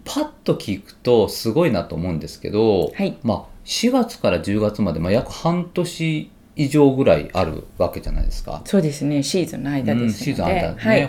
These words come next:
Speaker 1: ほぼ毎日っていう時期もあると思うんですけど、
Speaker 2: はい。
Speaker 1: ちょっとこれは百三十日、百三十試合全部つけるのは難しいっていう、ちょっとピンチっていう日はなかったんですか？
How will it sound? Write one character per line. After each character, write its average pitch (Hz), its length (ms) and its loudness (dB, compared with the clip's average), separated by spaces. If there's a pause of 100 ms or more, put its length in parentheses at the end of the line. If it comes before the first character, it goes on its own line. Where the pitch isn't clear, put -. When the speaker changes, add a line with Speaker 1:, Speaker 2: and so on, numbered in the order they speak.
Speaker 1:
ほ 269 100 0
ぼ 190 140 4
毎 147 340 2
日 185 360 -2
っ - 60 6
て - 320 2
い 156 360 2
う 143 80 -6
時 139 160 -12
期 - 100 -4
も 78 200 -6
あ 101 60 2
る 92 100 -4
と - 120 -14
思 78 120 -8
う 78 40 -8
ん 73 100 -10
で - 60 -18
す - 120 -18
け - 100 -12
ど、 117 420 4
Speaker 2:
は 175 120 -2
い。 170 120 -4 (320)
Speaker 1:
ち - 120 0
ょ 285 240 -2
っ - 40 -20
と 175 100 -2
こ 147 200 -2
れ 147 100 2
は 143 560 4 (100)
百 - 300 -8
三 156 320 2
十 151 120 0
日、 101 300 -4 (320)
百 123 260 -8
三 143 180 0
十 127 80 -8
試 - 140 -4
合 - 20 -2 (100)
全 165 240 2
部 90 260 -2
つ - 140 -10
け 139 100 4
る 117 80 0
の 90 100 -2
は 80 60 -2
難 120 520 -2
し 156 220 -2
い - 40 -4
っ - 60 -18
て - 180 -12
い 82 240 -2
う、 80 80 -4
ち - 120 -8
ょ - 20 -8
っ - 20 -8
と - 180 -6
ピ 262 180 6
ン 220 260 6
チ - 120 -2
っ - 40 -2
て - 260 -4
い 80 100 0
う 76 40 -4
日 - 160 -8
は 71 80 -6
な 98 120 2
か - 220 -6
っ - 80 -20
た - 100 -10
ん - 80 -18
で - 80 -20
す - 140 -14
か？ 160 220 -4